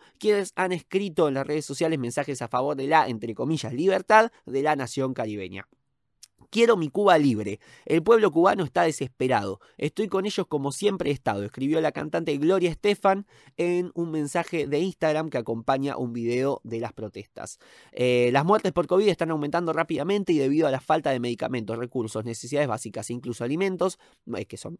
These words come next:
necesidades básicas en realidad, eh, "muchas personas se están muriendo", alertó la cantante Camila Cabello junto a una imagen en negro con el mensaje "S O S Cuba".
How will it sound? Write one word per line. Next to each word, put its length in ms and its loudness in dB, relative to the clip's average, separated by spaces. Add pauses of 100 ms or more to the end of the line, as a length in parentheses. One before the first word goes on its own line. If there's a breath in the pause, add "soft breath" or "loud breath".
necesidades 440 -12
básicas 360 -10
en 120 -10
realidad, 320 -2 (360 soft breath)
eh, 180 2
"muchas 300 0
personas 380 -4
se 80 -4
están 160 -4
muriendo", 440 -4
alertó 560 2
la 160 0
cantante 480 -4
Camila 440 -2
Cabello 520 0
junto 560 0
a 140 2
una 180 -4
imagen 480 -4
en 220 -6
negro 280 -2
con 160 -4
el 80 -6
mensaje 500 -6
"S 260 -8
O 80 -4
S 240 -8
Cuba". 340 -14